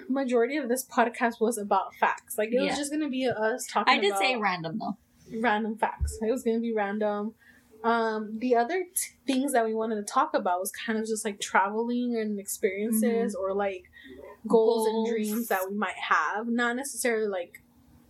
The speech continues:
Speaker 1: a serious thing, just
Speaker 2: Yeah.
Speaker 1: kind of
Speaker 2: Like,
Speaker 1: possible.
Speaker 2: can I give you an example of my small goals?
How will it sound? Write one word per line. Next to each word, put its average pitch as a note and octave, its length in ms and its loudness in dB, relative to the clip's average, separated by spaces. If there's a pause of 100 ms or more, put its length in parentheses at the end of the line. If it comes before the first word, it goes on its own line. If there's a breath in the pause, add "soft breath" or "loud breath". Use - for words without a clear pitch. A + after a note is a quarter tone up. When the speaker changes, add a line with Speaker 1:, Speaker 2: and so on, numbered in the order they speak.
(600)
Speaker 1:
a - 100 4
serious A#3 560 0
thing, D4+ 260 -2
just B3 160 -2
Speaker 2:
Yeah. G3+ 340 0 (360)
Speaker 1:
kind D#4+ 220 -2
of D#4 120 -6 (360)
Speaker 2:
Like, - 80 -8
Speaker 1:
possible. B3+ 400 4
Speaker 2:
can C4+ 140 2
I C4 100 2
give C4+ 140 -2
you D4 100 -2
an D4+ 60 -4
example A3 400 0
of G#3 120 0
my F#3+ 160 -2
small G3 320 -4
goals? G3 500 -6